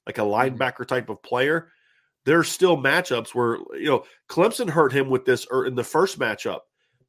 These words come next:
Speaker 1: Now, he was able to kinda recover on the one play and have the third down. Uh, he, he got beat on the third down, but he's such a great player. He was able to strip. But Amani Rogers was giving him problems in that game. If you remember the one early third down they had, Ryan,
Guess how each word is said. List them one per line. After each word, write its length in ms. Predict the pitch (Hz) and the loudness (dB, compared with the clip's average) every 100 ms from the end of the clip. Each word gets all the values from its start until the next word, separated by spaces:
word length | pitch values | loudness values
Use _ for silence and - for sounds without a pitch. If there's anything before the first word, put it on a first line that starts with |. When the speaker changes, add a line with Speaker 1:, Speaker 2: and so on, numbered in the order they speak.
| 131 | -2
Speaker 1:
Now, 160 | 135 | 0
he 160 | 117 180 | 0 0
was 160 | 170 | 2
able 140 | 151 143 | 2 2
to 60 | |
kinda 240 | 135 151 139 | 0 0 0
recover 720 | 113 - 147 147 156 156 - | -4 -2 -2 2 4 2 0
on 120 | 127 123 | -6 -2
the 100 | 113 | 0
one 300 | 127 147 131 | 2 0 -4
play 300 | 139 135 127 | -2 2 2
and 100 | 113 | 0
have 220 | 127 117 | -4 -4
the 80 | 110 | -6
third 340 | - 127 127 | -2 0 2
down. 460 | 127 123 113 107 - | 2 4 2 -4 -10
Uh, 180 | 107 101 | -8 -6
he, 180 | 98 123 | -6 -8
he 140 | 113 | -4
got 220 | 127 120 | -2 0
beat 120 | 135 185 | 2 2
on 120 | 151 | 2
the 80 | 127 | 0
third 280 | 151 143 | 0 0
down, 280 | 135 160 147 | 2 2 2
but 80 | 123 | -2
he's 160 | 117 - | -6 -6
such 160 | 151 | -6
a 40 | 113 | -4
great 280 | 117 120 | -4 -4
player. 140 | - 127 | -2 -2
He 60 | |
was 120 | 113 127 | -2 -2
able 180 | 117 | -4
to 80 | 104 | -6
strip. 300 | - 147 131 _ _ _ - _ | -4 -4 -4 _ _ _ -20 _
But 240 | 131 131 135 | 0 2 0
Amani 400 | 123 131 185 226 | 0 0 0 2
Rogers 460 | 113 143 170 131 | 2 2 0 -4
was 100 | 110 | -4
giving 220 | 107 117 123 | -2 0 0
him 140 | 120 | -2
problems 360 | 110 120 127 107 | -2 -2 -2 -6
in 60 | |
that 160 | 98 90 | -8 -10
game. 220 | 82 78 | -12 -14
If 120 | 87 131 | -12 -4
you 80 | |
remember 200 | 160 165 | 0 2
the 80 | 151 | 2
one 380 | 131 135 165 160 | 2 4 2 2
early 320 | - 151 143 | -2 0 -2
third 300 | 135 135 127 | -2 -2 0
down 220 | 127 123 | 0 0
they 100 | 117 | -2
had, 260 | 110 139 147 | -2 -2 -2
Ryan, 380 | 110 107 104 | -2 0 -2